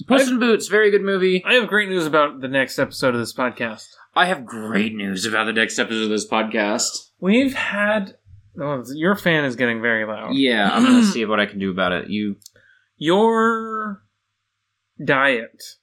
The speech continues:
Speaker 2: is just not quite up to par. And my diet as well is lacking.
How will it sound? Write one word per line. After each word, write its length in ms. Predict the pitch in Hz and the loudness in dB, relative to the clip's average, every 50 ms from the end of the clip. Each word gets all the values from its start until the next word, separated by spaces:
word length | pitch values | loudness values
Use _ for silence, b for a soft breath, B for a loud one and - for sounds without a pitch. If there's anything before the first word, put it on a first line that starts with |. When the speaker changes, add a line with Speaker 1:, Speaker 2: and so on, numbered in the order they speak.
| _ _ _ _ _ _ _ _ _ _ _ _ _ _ _ _ _ _ _ _ _ _ | _ _ _ _ _ _ _ _ _ _ _ _ _ _ _ _ _ _ _ _ _ _
Speaker 2:
is 180 | 143 127 - | -16 -16 -14
just 680 | - - 143 139 139 135 - - - _ - - - _ _ _ _ _ _ _ _ _ _ _ | -12 -6 -4 -4 -4 -4 -6 -12 -16 _ -20 -20 -20 _ _ _ _ _ _ _ _ _ _ _
not 300 | - 143 147 156 147 - - | -4 -2 -2 -2 -2 -6 -16
quite 520 | - - 160 143 139 131 127 - - - _ _ _ _ _ | -10 -2 0 2 4 2 2 0 -6 -16 _ _ _ _ _
up 240 | 147 139 135 - _ | -6 -6 -6 -8 _
to 100 | - 143 | -18 -18
par. 500 | - _ _ - 131 110 98 107 - - _ _ _ _ _ _ _ _ _ _ _ _ _ _ _ _ _ _ _ _ _ | -18 _ _ -8 -6 -6 -6 -8 -12 -16 _ _ _ _ _ _ _ _ _ _ _ _ _ _ _ _ _ _ _ _ _
And 140 | - 156 160 170 | -2 0 2 2
my 140 | 180 196 196 | 2 2 4
diet 360 | 165 170 147 135 127 123 117 | 4 2 2 4 4 2 0
as 120 | 117 110 | 0 -2
well 300 | 110 120 117 107 104 104 107 | -2 -2 -2 -2 -2 -4 -8
is 120 | 101 - | -8 -4
lacking. 480 | 127 120 110 107 104 - - - 127 | -4 -4 -4 -6 -10 -16 -20 -20 -20